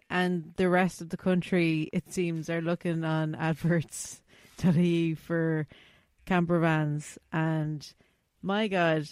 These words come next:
I've been driving up and down to Cork, and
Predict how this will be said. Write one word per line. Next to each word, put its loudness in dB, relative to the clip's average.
I've 0
been 4
driving 2
up -4
and 0
down 0
to -10
Cork, -4
and -6